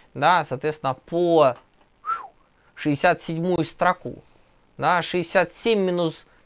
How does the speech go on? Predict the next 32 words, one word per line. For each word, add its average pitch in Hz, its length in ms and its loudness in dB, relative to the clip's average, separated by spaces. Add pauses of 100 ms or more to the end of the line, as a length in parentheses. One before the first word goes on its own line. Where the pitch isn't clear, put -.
ну, 185 180 -4
э, 127 840 -6
шестьдесят, 170 340 -4
давайте 175 320 0
с 131 40 0
двадцать 156 240 0
седьмой 131 260 -4
по 110 100 -14
шестьдесят. 113 300 -16 (340)
Там 180 140 -2
получается 180 440 -2
у 160 40 -2
меня 156 140 -4
сколько? 233 360 -2 (340)
Сорок 185 360 0
строк. - 360 -10 (880)
Сорок 151 260 -2
даже 135 200 0
одна, 113 340 -8
да? 156 140 -6
Ну, 196 120 -2
короче, 190 320 4
сорок 233 300 2
строк, - 340 -2
э, 147 680 -12
э, 147 60 -12
там, 170 220 4
да, 208 200 10
есть 147 240 0
пустоты, 240 580 2
есть 165 520 -2
комментарии. 175 920 4